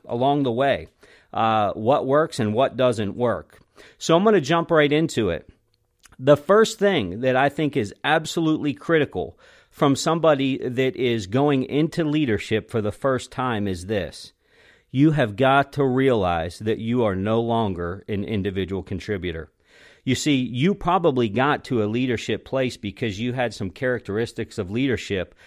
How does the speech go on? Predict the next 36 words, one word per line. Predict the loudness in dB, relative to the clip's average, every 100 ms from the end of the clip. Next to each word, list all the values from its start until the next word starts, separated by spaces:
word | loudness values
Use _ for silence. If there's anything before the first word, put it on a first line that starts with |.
| -20 _ 0
but | 2
most | 4 2 2
likely | 0 0 0 -2 -2
it |
was | 0 -2 0
also | -2 -2 -2 -4
because | -4 -4 -2 0 -2 -2
you | -2
were | -2
performing | -2 -6 -4 -2 0 0 -2
in | -2
your | -4
job | -2 -2 0 -2
at | -2
a | -4
very | -4 -4 -2 -2
high | -2 -2
level. | 0 -2 -4 -12 -18 _ _ -20 _ 2
You | 4
have | 4 2
to | 2
understand | 2 2 -2 -2 -2 -2 -4 -8 -12
that | -4 -2 -2
performing | -2 -2 -2 0 0 0 -2
at | 0 0
an | 0 0
individual | 0 0 -2 -2 -4
contributor | -4 -6 -4 -4 -2 -4 -4 -4
doesn't | -2 0 0 -2
always | -2 -2 -2
mean | -2 -2
that | -4
you're | -6
going | -4 -4 -4 -6
to | -8
be | -6 -4